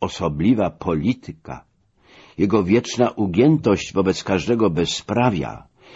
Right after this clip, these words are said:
jego całkowity brak praktycznego podejścia do spraw rosyjskich, nieznajomość psychiki rosyjskiej przy jego osobistej, niepohamowanej zarozumiałości – zaciążyły według mnie fatalnie na polityce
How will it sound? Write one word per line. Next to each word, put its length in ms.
jego 240
całkowity 920
brak 380
praktycznego 800
podejścia 600
do 140
spraw 360
rosyjskich, 840
nieznajomość 720
psychiki 760
rosyjskiej 800
przy 140
jego 220
osobistej, 760
niepohamowanej 880
zarozumiałości – 920
zaciążyły 720
według 440
mnie 320
fatalnie 800
na 200
polityce 800